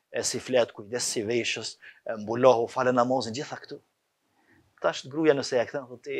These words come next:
i ke pe xhelozis, e, ti ke kalu në sëmundje sepse unë jam e ndershme", nuk do të thot absolutisht që një gruas të pandershme i thuhen këto fjalë. Kur i thuhet, "Fale namazin", ose "Mbulohu", ose "Kujdes në fjalë", ose "Kujdes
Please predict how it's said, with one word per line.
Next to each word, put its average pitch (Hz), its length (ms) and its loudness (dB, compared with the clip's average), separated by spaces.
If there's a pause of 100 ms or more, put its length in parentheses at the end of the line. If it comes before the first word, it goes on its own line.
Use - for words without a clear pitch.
(180)
i 120 60 -8
ke 123 160 -8
pe 123 80 -4
xhelozis, 110 640 -6 (300)
e, 110 480 2 (100)
ti 120 320 0
ke 113 160 -6
kalu 120 260 2
në 110 200 -4
sëmundje 113 480 -4
sepse - 360 -8
unë 117 240 -2
jam 117 180 2
e 110 120 -2
ndershme", 131 360 -4 (320)
nuk 123 220 -12
do 120 100 -4
të - 60 -8
thot - 200 -6
absolutisht - 920 -6 (320)
që 165 220 8 (840)
një 127 120 -10
gruas 139 340 6
të - 80 -20
pandershme 127 540 4
i 107 60 -4
thuhen 107 260 -6
këto - 160 -16
fjalë. 85 300 -14 (920)
Kur 120 140 -6
i - 60 -8
thuhet, 135 260 4
"Fale 123 240 4
namazin", 117 420 2
ose 110 180 -2
"Mbulohu", 110 460 4
ose 110 180 -4
"Kujdes 120 460 -2
në 110 80 -4
fjalë", 113 320 2
ose - 160 -6
"Kujdes 113 500 -2